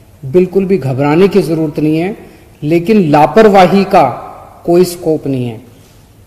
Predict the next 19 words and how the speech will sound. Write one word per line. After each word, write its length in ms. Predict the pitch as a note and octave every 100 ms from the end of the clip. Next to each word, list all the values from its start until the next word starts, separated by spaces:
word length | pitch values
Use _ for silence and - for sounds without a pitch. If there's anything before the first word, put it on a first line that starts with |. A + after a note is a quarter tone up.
| _ _ _ _ _ _
पहले 220 | E3 E3+
आपको 380 | G3 F3+ G3+ G3+
आज 320 | - D#3+ E3+
की 160 | D3 G3
जो 140 | F#3
स्थिति 400 | F#3 - D#3 G3
है, 140 | G3 G3
उससे 340 | F#3 - F#3
मैं 160 | E3+ D#3
अवगत 320 | C3+ C#3 D3
करा 240 | C#3+ B2
दूं। 140 | A2+ A#2 - _ _ _ _ _ _ _ _ _ _ _ - _ _ _ _ -
जब 260 | D3 G3+ F3+
जब 220 | A#3 G3+
कोरोना 320 | - F#3+ G3
की 140 | F#3+ G3+
बात 300 | E3+ E3+ E3+
हुई 200 | D#3+ D3
है, 240 | B2 -